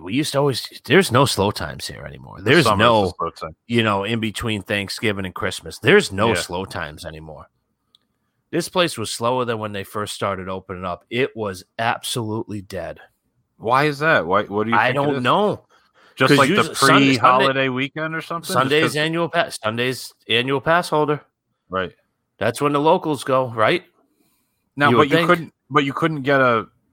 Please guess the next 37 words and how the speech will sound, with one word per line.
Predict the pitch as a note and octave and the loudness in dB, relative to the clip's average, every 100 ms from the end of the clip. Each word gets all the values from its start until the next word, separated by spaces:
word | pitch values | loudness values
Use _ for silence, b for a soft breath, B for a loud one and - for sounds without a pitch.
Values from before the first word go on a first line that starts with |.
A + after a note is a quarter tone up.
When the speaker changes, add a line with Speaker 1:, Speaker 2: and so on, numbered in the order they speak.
| _ _ _ | _ _ _
Speaker 2:
oh, | C3+ | 4
you | C#3 | 4
couldn't | G3 F#3 | 6 6
get | C#3+ | 6
a | |
reservation | B2 A#2 B2 A2+ | 4 2 -2 -2
at | G2+ | -2
the | F2+ | -2
restaurant | F2+ B2+ - F2+ E2+ | 2 0 2 -2 0
near | F2 | -6
Epcot. | E2+ F#2+ | -4 0
I | A2 | 2
thought | C#3+ | 2
you | B2 | 2
said | A#2 G2 | -2 -6
you | |
couldn't | F#2+ A2 | -6 -6
get | F#2 E2+ | -6 -8
a | |
park | - A#2+ A2+ - _ _ _ _ _ - | -4 -2 -2 -4 _ _ _ _ _ 0
Speaker 1:
No, | C#3+ | 4
I | B2 | 4
Speaker 2:
ticket | B2 | 2
Speaker 1:
coulda | C#3 | 0
Speaker 2:
to | A#2+ | 0
Speaker 1:
gotten | A#2 F#2 G2 - | 0 0 -4 -4
Speaker 2:
Epcot. | |
Speaker 1:
a, | A2 | -2
yeah, | A#2 | 0
I | G#2+ | 0
coulda | C3+ A2 | -2 -2
gotten | G#2+ | -2
them | F#2 A2 | -2 0
all. | G#2 | 0
They | A#2+ | 2
were | E3 | 2
all, | G#2 A#2 B2 C3 A#2+ | 2 2 4 4 2